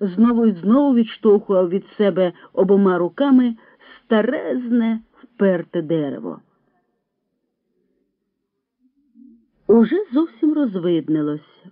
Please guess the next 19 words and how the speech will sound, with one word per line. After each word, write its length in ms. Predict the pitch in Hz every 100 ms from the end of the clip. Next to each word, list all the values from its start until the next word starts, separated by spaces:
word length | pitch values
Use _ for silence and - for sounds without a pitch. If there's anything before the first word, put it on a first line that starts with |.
| _ _ _ 185
На 220 | 214 233
спорудах 640 | - - 294 370 214 190
горішнього 640 | 165 196 180 - 180 185 190
міста 580 | 262 339 - - 294 277 _ _ _ _ -
сонце 540 | 311 359 - - 311
заграло 460 | 220 214 196 233 247
першим 480 | - 190 190 202 190
промінням. 680 | 175 156 139 131 131 135 135 _ _ _ _ _ _ _ -
Петро 340 | 254 247 285
Дем'янович, 760 | 233 277 330 349 185 156 - -
угрітий 500 | - 175 214 220 208
ходьбою, 680 | 196 202 170 156 254 262 151
обернувся. 880 | - 180 233 220 160 131 _ - 104 - _ _ _ _ _ _ _ -
Сонце 380 | 208 196 185 175 -
сходило 460 | - 180 170 165
за 160 | 151 160
островами, 800 | 156 - - 135 165 233 240 226 _ _ _ _ _ _
владно 600 | 196 185 285 311 190 175
виринало 580 | 160 185 175 180 180 165